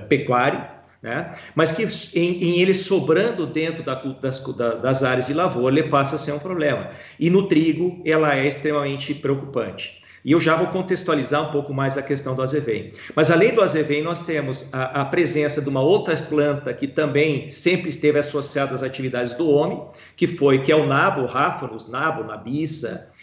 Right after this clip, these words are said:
rabanete, tem vários nomes comuns aí, que é uma planta,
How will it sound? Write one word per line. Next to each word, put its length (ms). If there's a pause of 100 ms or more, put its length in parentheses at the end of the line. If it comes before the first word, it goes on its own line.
(140)
rabanete, 800
tem 160
vários 280
nomes 260
comuns 480
aí, 180
que 140
é 40
uma 200
planta, 520